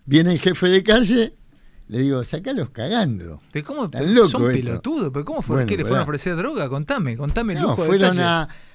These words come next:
Speaker 1: a, a proponernos, eh, habilitar lugares de venta de droga en la jurisdicción.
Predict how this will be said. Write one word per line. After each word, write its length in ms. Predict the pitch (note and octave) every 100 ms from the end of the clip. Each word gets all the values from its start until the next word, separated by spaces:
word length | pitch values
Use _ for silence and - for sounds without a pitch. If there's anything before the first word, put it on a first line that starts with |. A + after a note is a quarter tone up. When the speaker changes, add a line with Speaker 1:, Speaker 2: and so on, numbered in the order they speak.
| -
Speaker 1:
a, 1000 | - C#3+ C#3+ C#3+ C#3 C#3+ C#3 C#3 C3+ C3+
a 80 | B2
proponernos, 1000 | C#3+ C#3+ D#3+ F3+ G#3+ G#3 A3+ A3 B3+ D#4+ _ _ _ _ -
eh, 920 | B2 A#2+ A#2 A2+ A2 G#2+ G#2 G2 F2+ - _ _
habilitar 680 | A2+ B2 B2+ C3 D3 D#3 D3+
lugares 420 | C#3+ D3 D#3 D3+
de 80 | C#3
venta 280 | D3 C#3+ C#3+
de 60 |
droga 260 | D3 D3+ F3+
en 100 | F3
la 80 | A#2+
jurisdicción. 560 | A#2+ A2 G2+ - D#2